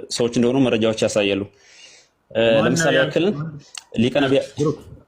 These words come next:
Speaker 1: እኮ አዳምጠኝ፣ አዳ-፣ እኮ፣ እኮ አዳምጠኝ ሁሴን፣ አዳምጠኝ። ለምሳሌ ሊቀ ነቢያት እየተባለ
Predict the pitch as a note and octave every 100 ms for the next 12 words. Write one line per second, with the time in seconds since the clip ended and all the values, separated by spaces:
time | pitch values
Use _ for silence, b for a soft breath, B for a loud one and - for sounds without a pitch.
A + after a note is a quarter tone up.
0 | - B2 E3+ - C#3 D#3 C#3 A2+ A#2+ A#2
1 | - _ B2 - E3 - - C3 - E3
2 | C#3+ D3 C#3 C3+ A#2 G#2 F#2+ - - -
3 | - A2 A2 A2 F#2 - _ B B B
4 | G#2+ B - A#2 - A#2+ C3 - D3 D#3
5 | F3 - - _ - B2+ C#3+ C#3+ C#3+ C#3+
6 | C3+ C#3 C3 C3